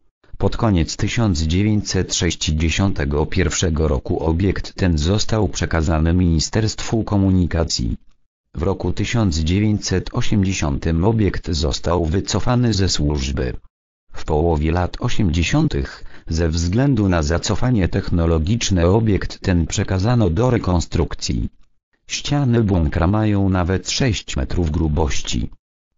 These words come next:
Wewnątrz obiektu znajduje się wiele systemów bezpieczeństwa, które miały zabezpieczyć ludzi tam przebywających przed atakiem pociskami jądrowymi. Drzwi do bunkra mają prawie pół metra grubości.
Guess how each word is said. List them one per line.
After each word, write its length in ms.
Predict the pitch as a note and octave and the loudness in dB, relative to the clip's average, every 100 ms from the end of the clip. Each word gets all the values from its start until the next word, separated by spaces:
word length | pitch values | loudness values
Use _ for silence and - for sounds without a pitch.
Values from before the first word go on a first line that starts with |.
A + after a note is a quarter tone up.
| - | -4
Wewnątrz 720 | F2 A2 G2+ G2+ F#2+ F2 - | 0 0 2 2 0 0 0
obiektu 540 | E2+ D#2+ F#2+ F#2+ - G#2+ | 0 0 0 0 -2 0
znajduje 580 | A2+ A2 G2 F#2+ F#2 | 0 0 0 0 0
się 180 | F2+ F#2 | 0 0
wiele 360 | G2+ A#2 G#2 G2+ | 0 2 2 0
systemów 560 | F#2 D#2 G2+ F2+ D#2+ | -2 -2 0 2 0
bezpieczeństwa, 1000 | D2 D2 - F2+ A#2 A2 D#2+ - - C2 - - - | 0 -2 0 -2 0 0 -2 -4 -4 -4 -6 -16 -14
które 300 | - F2+ D#2+ | -4 0 0
miały 420 | E2 E2 D#2+ G#2 | 0 0 0 2
zabezpieczyć 920 | G2+ G#2+ G#2 - F#2+ D#2+ D#2+ D2 - | 0 0 -2 -2 -2 -2 -2 -4 -4
ludzi 480 | A2 E2 C#2+ E2+ A2+ | 0 0 0 0 0
tam 280 | - E2+ D#2 | 2 2 2
przebywających 920 | - F#2+ F2+ E2 E2 D2 C#2+ F2 E2 | 0 0 2 2 2 2 0 -2 -2
przed 280 | - E2+ D#2 | 0 0 0
atakiem 560 | D2+ G#2+ - A2+ G2+ | -2 -4 -2 0 0
pociskami 720 | F#2 F#2+ F#2 - - B2 A#2 | 0 -2 0 -2 0 2 2
jądrowymi. 840 | F2+ E2 D#2+ E2+ D2+ D2 C#2 A#1 A1 - _ _ _ _ - | 2 2 2 0 2 0 0 -2 -6 -10 _ _ _ _ -4
Drzwi 340 | D#2+ G2 B2 | -2 0 2
do 140 | A#2 D#2 | 2 0
bunkra 440 | D2+ D2 - E2+ | 0 0 0 0
mają 420 | G2+ F2+ G2 G2 | 2 0 0 0
prawie 340 | - E2+ D2+ C#2 | 0 0 -2 -2
pół 300 | A2+ F2+ D#2 | 0 0 0
metra 380 | D#2 - D#2+ D#2 | 0 -2 -2 0
grubości. 720 | E2+ F#2 F2+ - - B1+ | 0 0 0 -2 -2 -4